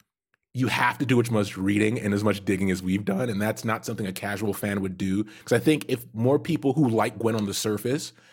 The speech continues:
as a casual player of the game, which is fine, um, her design is really cool. But if they knew their, her story, I think a lot of people would connect with it,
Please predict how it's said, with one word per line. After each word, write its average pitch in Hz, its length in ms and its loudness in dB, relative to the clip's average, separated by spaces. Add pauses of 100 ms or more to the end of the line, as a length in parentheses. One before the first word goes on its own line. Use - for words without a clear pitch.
as 107 160 -4
a 101 60 -6
casual 107 380 -2
player 113 240 2
of 110 100 2
the 139 80 2
game, 95 360 -2 (200)
which 110 120 -4
is 120 140 -8
fine, 87 520 -2 (360)
um, 95 240 -4
her 131 120 0
design 101 440 2
is 104 100 2
really 98 300 0
cool. 98 500 0 (320)
But 117 140 4
if 107 100 -4
they 151 160 6
knew 139 180 6
their, 101 200 4
her - 320 -2
story, 95 420 -2
I 92 80 -10
think 113 120 -6
a - 20 2
lot 101 180 2
of 95 60 -4
people 98 220 -2
would 92 120 -2
connect 90 360 -2
with 90 180 -8
it, 85 200 -8